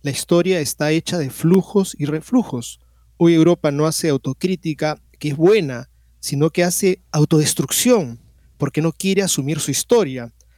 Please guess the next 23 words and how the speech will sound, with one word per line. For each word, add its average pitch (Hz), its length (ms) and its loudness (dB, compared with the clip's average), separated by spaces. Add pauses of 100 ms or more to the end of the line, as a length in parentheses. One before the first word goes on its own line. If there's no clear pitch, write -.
(140)
Asumir 160 380 -2
la 165 140 0
propia 170 360 2
historia 175 680 0
es 156 160 -4
distinguir 165 760 -6
lo 131 160 -2
bueno 180 500 2
de 160 60 4
lo 151 120 2
malo, 147 460 -4 (440)
pero 143 180 -2
sentirse 185 560 -4
orgulloso 143 840 0
de 139 120 -8
que 131 160 -12
sea 156 360 -2
esa 151 500 -6 (120)
su - 220 -8
propia 156 300 -2
historia 160 500 0 (280)
sin 131 240 -4
rechazarla. 117 800 -6